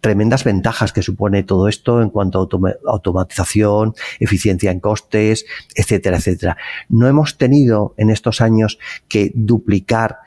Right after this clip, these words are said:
redes comerciales, rupli-, duplicar redes de atención al cliente, porque la automatización tiene unas ventajas brutales. El segundo hito fue que hace como nueve años nos planteábamos,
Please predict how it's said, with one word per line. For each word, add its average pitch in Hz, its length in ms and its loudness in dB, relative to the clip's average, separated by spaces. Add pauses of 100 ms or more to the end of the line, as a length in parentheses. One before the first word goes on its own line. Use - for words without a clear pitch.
(260)
redes 110 420 0
comerciales, 98 760 0
rupli-, 95 380 -2
duplicar 101 680 -2
redes 104 380 0
de 104 80 -2
atención 98 300 0
al 98 80 -4
cliente, 95 480 0 (280)
porque - 240 -4
la 98 100 2
automatización 95 680 -2
tiene 113 140 0
unas 107 200 0
ventajas 95 520 -4
brutales. - 500 -6 (300)
El - 80 -4
segundo 160 400 4
hito 175 180 2
fue 135 300 0
que 120 80 -2
hace 113 360 0
como 110 240 0
nueve 113 300 4
años 147 420 0 (460)
nos 110 240 2
planteábamos, 117 920 0